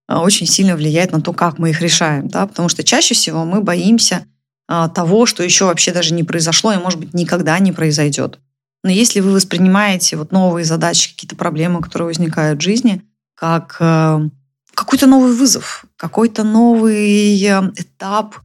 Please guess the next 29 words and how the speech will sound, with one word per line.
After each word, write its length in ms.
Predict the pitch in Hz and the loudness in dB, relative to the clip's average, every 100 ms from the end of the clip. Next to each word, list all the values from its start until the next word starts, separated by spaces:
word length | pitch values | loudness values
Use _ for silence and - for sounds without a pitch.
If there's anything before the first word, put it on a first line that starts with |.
| _ _ _ _ _ _ | _ _ _ _ _ _
вашего 360 | - 180 196 196 | -4 0 2 2
взросления, 680 | 180 180 180 185 196 156 147 | 0 0 0 2 2 0 -4
какой-то 400 | 139 - 185 180 | -6 -8 -6 -2
новый 440 | 170 180 196 180 | 0 0 0 -4
этап 260 | 180 185 185 | -6 -6 -4
развития 420 | 170 165 190 190 | -4 -4 -4 -2
вашей 280 | 175 170 180 | -2 -2 -2
личности. 580 | 175 160 - - - - _ _ _ _ | 0 -2 -2 -6 -6 -8 _ _ _ _
И 40 | 170 | -4
если 260 | 196 196 | -2 -2
вы 80 | 175 | -4
так 260 | 185 175 147 | -2 -2 -4
будете 300 | 147 151 - | -6 -6 -6
к 40 | |
этому 280 | 151 151 151 | -6 -2 -2
относиться, 500 | 151 156 - 370 233 | 0 0 2 2 -2
то 320 | 208 170 165 - _ _ - | -2 -2 -4 -6 _ _ -8
гораздо 460 | 156 165 214 190 | -4 0 0 -2
проще 460 | 175 - 180 208 - | -4 -2 0 2 0
будет 300 | 156 160 151 | -4 -8 -6
вообще 360 | 147 - 190 185 | -4 0 0 0
решать 400 | 160 - 175 - | 0 -2 -2 0
все 200 | - 170 | 0 0
задачи, 320 | 156 202 - | 0 -2 -4
которые 240 | - 165 | -6 -6
у 20 | |
вас 120 | 156 156 | -6 -8
будут 200 | 160 147 | -10 -8
возникать. 480 | 156 175 170 156 | -4 -4 -4 -6